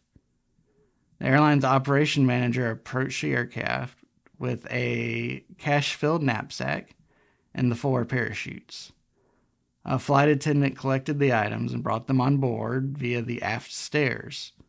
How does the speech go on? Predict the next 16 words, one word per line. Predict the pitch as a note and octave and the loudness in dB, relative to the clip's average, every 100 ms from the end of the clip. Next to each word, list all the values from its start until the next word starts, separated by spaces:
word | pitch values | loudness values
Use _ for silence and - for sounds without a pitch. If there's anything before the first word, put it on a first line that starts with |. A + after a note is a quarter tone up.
| _ _ - _ _ _ | _ _ -20 _ _ _
Once | - C#3 C3 | -2 0 2
everything | D3 D3+ D3 E3 D#3 | 2 2 2 4 4
was | D3 | 6
on | E3 G3+ D3 | 6 6 4
board, | A#2+ C2 D3+ D#3+ _ _ _ _ - | 0 -4 -6 -8 _ _ _ _ -2
Cooper | D3 C#3 D3 | -2 2 0
ordered | C3+ C3+ D#3 D3+ | 2 0 0 0
the | |
passengers | D3 C3+ B2 - C3+ D3+ D3 | 2 2 2 0 0 0 -2
off, | A#2+ A#1 - - - _ _ | -2 -2 -4 -10 -20 _ _
as | - B2+ | -8 -2
well | C3 C3 | 0 0
as | A#2+ | -2
several | - C3 B2 B2 | -2 -2 -2 -2
flight | E3 E3 F#3 | 0 0 0
attendants. | A#2+ - - - - - | -6 -6 -8 -10 -16 -20